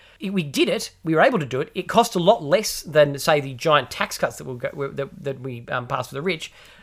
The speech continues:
And, and so this whole thing that they train you with of, "No, no, the things that the progressives want, it's, it's a fant-, it'd be lovely if it were possible, rainbows and unicorns, but you just can't do it."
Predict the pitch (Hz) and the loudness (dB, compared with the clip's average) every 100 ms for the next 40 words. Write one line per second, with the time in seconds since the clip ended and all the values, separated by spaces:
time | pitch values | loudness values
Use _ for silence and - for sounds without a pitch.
0 | _ 233 254 294 277 - - 240 269 381 | _ -4 0 2 2 0 -10 -4 0 2
1 | 311 - 269 240 185 170 - 220 269 160 | 2 0 -2 0 0 0 0 2 2 0
2 | 147 151 143 _ _ 190 196 165 170 214 | -2 -4 -8 _ _ 2 4 4 2 -2
3 | 233 226 175 180 - 160 160 160 - - | -4 -6 -8 -8 -6 -4 -4 -6 -10 -14
4 | 160 - 170 175 208 156 156 143 143 160 | -10 -2 -2 -2 -8 -12 -10 -6 2 2
5 | 175 190 196 196 170 131 139 135 135 - | 2 -2 -4 -4 -2 -2 -2 -8 -10 -14
6 | _ 127 139 160 165 147 120 120 113 110 | _ 2 2 2 -2 -4 -4 -8 -8 -10
7 | 139 139 147 135 117 131 135 - | -10 -8 -2 -2 -2 -4 -4 -4